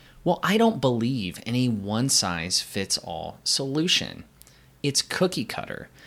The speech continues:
and the last time I checked, you're not covered in sugar.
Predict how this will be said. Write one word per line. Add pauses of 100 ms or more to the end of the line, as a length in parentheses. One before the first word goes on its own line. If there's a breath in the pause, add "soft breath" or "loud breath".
(200 loud breath)
and
the
last
time
I
checked, (240)
you're
not
covered
in
sugar.